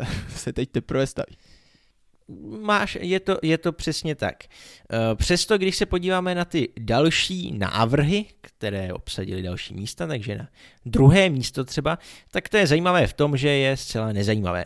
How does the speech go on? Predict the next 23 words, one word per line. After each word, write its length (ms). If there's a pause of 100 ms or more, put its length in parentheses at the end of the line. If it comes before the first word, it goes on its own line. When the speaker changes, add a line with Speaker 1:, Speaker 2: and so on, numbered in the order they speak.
Speaker 2:
když 240
to 100
tak 140
řeknu, 420
eh, 200
nevybíravě. 640 (320)
Protože 340
to 120
je 80
vlastně 320
stav, 360
který 340
konzervuje 760
stav 300
současný, 1000
pořád 320
zůstává 500
to 140
téčko 560
uprostřed 680
kulaťáku 800
tramvajové, 680
eh, 500